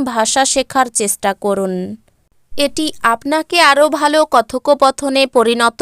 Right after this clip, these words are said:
হতে সহায়তা করবে। বাচ্চাদের সঙ্গে সান্ত্বনা খুঁজে নিন। শুধুমাত্র আপনার নিজের পরিবারের বাচ্চারাই নয়, বরং অন্যদের সন্তানদেরও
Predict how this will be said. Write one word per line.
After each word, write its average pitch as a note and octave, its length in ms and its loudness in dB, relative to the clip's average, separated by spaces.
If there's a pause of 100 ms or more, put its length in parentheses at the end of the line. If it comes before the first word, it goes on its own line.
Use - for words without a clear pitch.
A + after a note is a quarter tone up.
(100)
হতে G#3+ 380 2 (420)
সহায়তা A3+ 640 2
করবে। G3 460 0 (840)
বাচ্চাদের D4 560 2
সঙ্গে D#4 460 2
সান্ত্বনা C4 580 0 (100)
খুঁজে G3 380 -4
নিন। F#3+ 240 -4 (340)
শুধুমাত্র D4 680 2 (140)
আপনার C4 500 4
নিজের A#3+ 380 2
পরিবারের C4 640 2
বাচ্চারাই C#4 580 2
নয়, G#3+ 280 0 (260)
বরং A3+ 300 2 (580)
অন্যদের D4 540 2
সন্তানদেরও C4+ 840 0